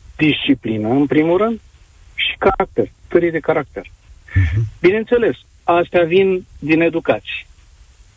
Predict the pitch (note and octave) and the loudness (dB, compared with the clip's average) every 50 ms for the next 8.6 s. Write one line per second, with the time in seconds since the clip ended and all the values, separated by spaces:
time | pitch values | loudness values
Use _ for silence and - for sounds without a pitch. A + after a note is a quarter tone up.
0 | - - _ - - - - F3 F3+ G3 G3+ F#3 - - D#3 C3+ - D#3 C#3+ - | -20 -20 _ -20 -12 0 2 2 2 4 0 0 2 0 -2 0 0 -2 0 2
1 | D3 C#3+ C#3+ C3 C3 - - C#3+ C#3 C3 B2+ B2 A#2+ - - - - - - - | 2 2 2 0 -2 0 0 2 2 2 0 -2 -4 -8 -16 -20 -20 -20 -20 -20
2 | - - - - - - - - - - - - - D#3+ D3 C3+ - D#3 C#3+ C#3 | -20 -20 -20 -20 -20 -20 -20 -14 -10 -10 -8 0 2 2 2 2 -2 -2 -2 0
3 | C3+ C3+ C#3 C3 B2 A#2+ A#2 - - G#2+ G2 - - _ _ _ - - - - | 0 0 0 0 -2 -4 -4 -8 -10 -10 -10 -12 -16 _ _ _ -20 -20 -20 -20
4 | _ - - - - _ - - - - B2 C#3 C#3 C#3 - E3 - - F3 F3 | _ -20 -20 -20 -20 _ -20 -20 -8 -2 0 0 0 2 -2 -2 0 2 2 2
5 | G3 G#3 - F#3 F3 F3 F#3 G#3+ G#3+ F#3+ C#3+ A#2 G#2 G2+ B2+ C3 D3+ E3 D#3+ - | 0 -2 0 0 2 2 2 2 2 2 0 0 -2 -2 0 0 0 0 0 0
6 | E3 D3 C#3+ C#3 B2+ A#2+ A2+ G2 F2 - - - _ _ _ _ - - - - | -2 0 0 0 0 -2 -6 -8 -10 -16 -20 -20 _ _ _ _ -20 -20 -20 -20
7 | _ - - - _ - - - - F3+ F#3 G3 G3 - - F#3 F3+ F#3 F#3 F3+ | _ -20 -20 -20 _ -8 -8 -2 2 2 4 4 2 0 0 0 2 2 2 2
8 | F3 F3 E3+ - F3 E3+ - - F3 D#3+ C#3 A#2 | 0 0 0 0 0 0 0 0 0 0 0 0